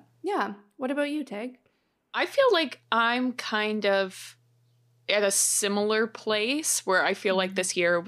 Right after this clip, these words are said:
Speaker 2: has been pretty turbulent. So it's hard to kind of, like, work consistently for goals if,
Speaker 1: Yeah.
Speaker 2: you know, your day-to-day life is changing a lot, I find.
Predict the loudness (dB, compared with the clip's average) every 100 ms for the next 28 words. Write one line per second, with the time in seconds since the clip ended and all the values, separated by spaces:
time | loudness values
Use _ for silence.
0 | -6 -4 -2 -4 -6 -6 -8 -6 0 0
1 | 2 0 0 -2 -4 -6 -8 -10 -4 0
2 | 2 2 -2 -8 -16 _ -8 -4 -4 -4
3 | -6 -6 -10 -14 -10 -8 -6 -6 -6 -6
4 | -6 -6 -10 -4 -2 -2 -4 -4 -6 -6
5 | -8 -8 -6 -4 -4 -2 -2 -4 -4 -4
6 | -4 -4 -8 -6 -8 -6 -4 -4 -6 -12
7 | _ 0 0 2 2 2 0 0 2 0
8 | -2 -4 -2 -2 -2 -2 -2 0 0 0
9 | -2 -4 -4 -4 -4 -8